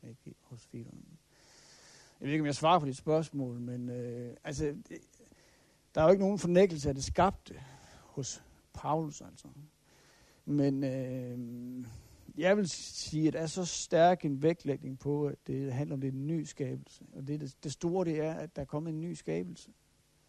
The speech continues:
Og at det skabte har behov for at blive skabt om på nyt. Og han beskriver skabelsen som en, en skabelse af indsæt. Altså, Gud, han er den, der kalder på de ting, der ikke er eller var, som om de var til, og så bliver de til.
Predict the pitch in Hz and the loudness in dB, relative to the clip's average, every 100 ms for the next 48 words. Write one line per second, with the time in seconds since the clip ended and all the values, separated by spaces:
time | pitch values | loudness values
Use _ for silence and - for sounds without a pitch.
0 | _ _ _ _ _ - 135 131 143 - | _ _ _ _ _ -6 -4 -4 -4 0
1 | 165 - 151 156 156 151 160 - 143 147 | 0 0 -4 -2 0 0 0 -2 -4 -4
2 | - 143 147 151 147 151 175 190 - _ | -4 -4 -2 -6 -4 -6 -6 -8 -18 _
3 | _ _ _ _ _ - - - - - | _ _ _ _ _ -20 -20 -20 -16 -4
4 | 131 139 - 190 160 - 165 175 151 147 | -4 -2 2 4 4 4 4 4 0 -8
5 | 151 147 143 160 151 135 - 156 156 151 | -6 -4 -4 -6 -10 -10 -4 0 0 0
6 | 143 139 - 170 185 156 131 139 165 170 | -2 -4 -2 -4 -4 -8 -8 -8 -6 -2
7 | 156 151 160 156 - - 147 165 139 151 | -2 -2 -4 -4 -6 -4 -4 -4 -4 -6
8 | - 160 160 - - _ _ _ _ _ | -4 -4 -6 -10 -20 _ _ _ _ _
9 | - - 165 165 127 - _ _ _ _ | -6 2 2 2 -2 -6 _ _ _ _
10 | 170 175 196 165 135 123 160 175 165 185 | 4 4 4 2 -4 0 0 2 4 6
11 | 226 185 170 - 190 180 220 185 214 135 | 6 4 0 2 2 2 0 2 2 2
12 | - | -4